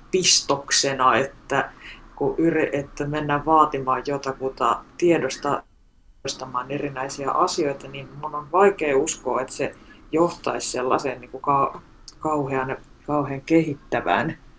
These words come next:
prosessiin. Et ehkä jokainen voisi niinku syventyä miettimään niitä hiljaa itsekseen ja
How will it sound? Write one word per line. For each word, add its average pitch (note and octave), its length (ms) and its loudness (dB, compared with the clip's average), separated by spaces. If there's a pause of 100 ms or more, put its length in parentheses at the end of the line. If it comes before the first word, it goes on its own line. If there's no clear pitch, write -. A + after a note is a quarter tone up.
(520)
prosessiin. C#3 800 0 (240)
Et - 140 -2
ehkä C#3+ 280 0
jokainen E3+ 460 6
voisi D#3+ 260 4
niinku D#3+ 220 0
syventyä E3 540 4
miettimään E3 520 0
niitä D#3 160 -2
hiljaa E3+ 360 6
itsekseen C#3 680 2
ja B2 180 0